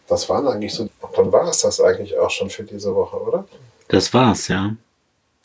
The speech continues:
Speaker 2: In dem nächsten erzählen wir dann einfach über Marokko erstmal.
Speaker 1: Der nächste wird auch ein bisschen länger, respektive wir teilen den auch bestimmt auf, weil einfach zu viel zu erzählen gibt.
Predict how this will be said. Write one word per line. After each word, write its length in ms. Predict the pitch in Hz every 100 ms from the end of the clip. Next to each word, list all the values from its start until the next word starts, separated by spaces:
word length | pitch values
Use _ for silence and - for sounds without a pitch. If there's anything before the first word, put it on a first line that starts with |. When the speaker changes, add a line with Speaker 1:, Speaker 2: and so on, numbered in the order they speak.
| -
Speaker 2:
In 100 | 98
dem 100 | 98
nächsten 320 | 98 - 113
erzählen 340 | 98 - 104 104
wir 80 |
dann 140 | 87 87
einfach 280 | 87 87 90
über 160 | 87
Marokko 420 | 82 82 85 - 85
erstmal. 440 | 87 - 104 98 _ -
Speaker 1:
Der 120 | 110
nächste 320 | 110 135 -
wird 120 | 120 98
auch 140 | -
ein 80 | 101
bisschen 320 | 110 - 104
länger, 320 | - 123 123
respektive 720 | 110 113 120 104 - 120 113
wir 120 | 110 104
teilen 340 | - 110 110
den 180 | 113 104
auch 220 | 95 -
bestimmt 440 | - - 107 107
auf, 300 | - 120 120 101
weil 120 | 90
einfach 260 | - -
zu 200 | - -
viel 260 | - 110 95
zu 160 | - 110
erzählen 540 | 101 - 101 104 120
gibt. 240 | 143 -